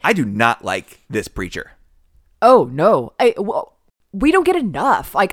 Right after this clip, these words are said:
Speaker 2: I, I really thought they were going to be more
Speaker 1: Right.
Speaker 2: pivotal. So it's, he's going to Harlem. It is a predominantly black church. It's very, you know,
Speaker 1: I'm really
Speaker 2: singing,
Speaker 1: kind of
Speaker 2: singing
Speaker 1: enjoying the
Speaker 2: loud and
Speaker 1: vibe.
Speaker 2: shouting, shouting,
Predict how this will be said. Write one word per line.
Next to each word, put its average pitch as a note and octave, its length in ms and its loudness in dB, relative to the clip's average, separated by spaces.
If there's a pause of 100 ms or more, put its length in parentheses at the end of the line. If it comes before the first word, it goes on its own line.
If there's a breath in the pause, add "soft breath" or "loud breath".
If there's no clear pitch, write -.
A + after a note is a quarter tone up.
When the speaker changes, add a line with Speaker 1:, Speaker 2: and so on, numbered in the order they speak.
Speaker 2:
I, A3 280 4 (200)
I A3+ 120 2
really C4+ 260 -4
thought G#3 240 2
they G3+ 160 2
were A3+ 160 -2
going G3+ 260 -4
to G#3 80 -6
be F#3 140 -4
more F3 200 -2
Speaker 1:
Right. A#2+ 320 2
Speaker 2:
pivotal. D#3 440 2 (240 loud breath)
So G#3+ 340 2
it's, G#3 320 -2
he's E3+ 100 -10
going A3 200 -2
to G#3+ 60 -4
Harlem. F3+ 760 0
It E3 220 -2
is D#3 180 -2
a - 60 -6
predominantly D#3+ 1000 -4 (200)
black E3 400 0
church. D3+ 560 -4
It's C#3+ 160 -6
very, D#3+ 360 -2
you D#3 140 -8
know, C3 280 -4 (440 soft breath)
Speaker 1:
I'm C3+ 100 2
really G3+ 160 4
Speaker 2:
singing, - 40 -4
Speaker 1:
kind G#3+ 140 4
of D3 60 0
Speaker 2:
singing C#3 160 0
Speaker 1:
enjoying F#3+ 340 4
the A#3 60 4
Speaker 2:
loud A#3 240 6
and G3+ 80 -2
Speaker 1:
vibe. G3 180 -2
Speaker 2:
shouting, A#3 520 2
shouting, G#3+ 720 0